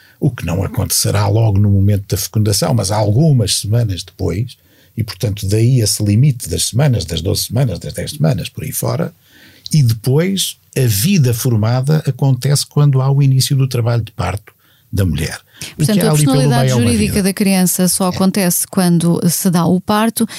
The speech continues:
Speaker 2: Eh, o João tem razão aqui numa questão. Até às dez semanas, a decisão sobre a vida daquela criança pertence unicamente
Speaker 1: Mas
Speaker 2: à
Speaker 1: eu,
Speaker 2: mãe.
Speaker 1: eu peço desculpa, mas eu acho que estamos a desfocar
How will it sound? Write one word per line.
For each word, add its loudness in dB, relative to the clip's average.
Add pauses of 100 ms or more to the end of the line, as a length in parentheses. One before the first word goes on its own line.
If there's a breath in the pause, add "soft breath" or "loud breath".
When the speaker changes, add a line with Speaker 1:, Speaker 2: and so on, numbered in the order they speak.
(280 loud breath)
Speaker 2:
Eh, 0
o 4
João 2
tem 2
razão 2
aqui 0
numa 4
questão. 0
Até 0 (120)
às 0
dez 2
semanas, 2 (500 loud breath)
a 2
decisão 2 (280)
sobre 0
a 2
vida 2
daquela 0
criança 0
pertence 0
unicamente 2
Speaker 1:
Mas -2
Speaker 2:
à 2
Speaker 1:
eu, 2
Speaker 2:
mãe. 4
Speaker 1:
eu 0
peço -2
desculpa, -2
mas 2
eu 2
acho -2
que -12
estamos -2
a 0
desfocar -4